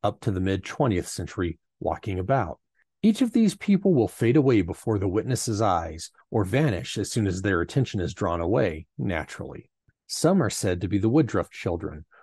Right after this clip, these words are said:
or even Sarah herself, and some have claimed to have witnessed the spirit of William Winter. There are also stories of the cries of an always unseen baby, which is certainly a sound that would grab your attention.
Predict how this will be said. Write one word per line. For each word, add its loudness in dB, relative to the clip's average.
or 0
even 2
Sarah 2
herself, -2
and -4
some 2
have -2
claimed -4
to -2
have 0
witnessed 0
the -4
spirit -2
of -4
William -4
Winter. -4
There 4
are 2
also 2
stories 0
of -4
the -6
cries 2
of -4
an -2
always 2
unseen -2
baby, 0
which -2
is 2
certainly -2
a -2
sound -2
that -2
would 2
grab 0
your 2
attention. -8